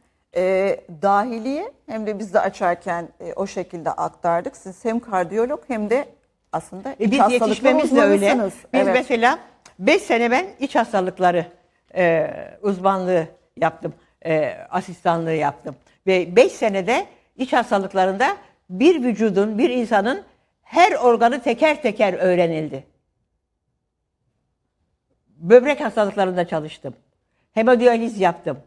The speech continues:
Speaker 2: Periton diyalizi yaptım. O zaman, e, Allah rahmet eylesin, Profesör Kemal Önen nefrolojiyi kuran Türkiye'de, e, hocamız.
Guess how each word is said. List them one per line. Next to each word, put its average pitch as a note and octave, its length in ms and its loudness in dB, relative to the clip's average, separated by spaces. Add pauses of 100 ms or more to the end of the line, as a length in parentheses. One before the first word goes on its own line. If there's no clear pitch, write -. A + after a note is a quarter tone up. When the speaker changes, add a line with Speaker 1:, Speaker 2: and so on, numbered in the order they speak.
(760)
Speaker 2:
Periton B3+ 400 6
diyalizi A3 400 4
yaptım. F3 320 2
O G3+ 100 -2
zaman, A3+ 440 0
e, B2 800 -2 (600)
Allah A3 280 -2
rahmet G#3+ 300 -4
eylesin, F3+ 340 -6 (280)
Profesör G3+ 380 -2
Kemal F#3+ 360 -2
Önen G3+ 340 -2 (280)
nefrolojiyi F#3+ 640 0
kuran E3 280 -2
Türkiye'de, D3 600 -8 (280)
e, D#3 100 -8
hocamız. D#3+ 600 -2